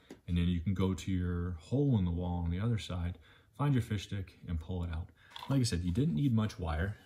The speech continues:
right? So this is enough wire to get up to where I need to go on the other side. Enough wire to give me my fit.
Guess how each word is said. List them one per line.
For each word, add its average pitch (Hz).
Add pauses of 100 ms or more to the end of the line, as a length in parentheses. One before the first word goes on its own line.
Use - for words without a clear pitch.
right? 90
So -
this 117
is 113 (1300)
enough 110
wire 107
to 98
get 104
up 101
to 95
where 92 (120)
I 95
need 92
to -
go 98
on 87
the 85
other 120
side. 139 (960)
Enough 101
wire 92
to 92
give 90
me 87
my 82
fit. 123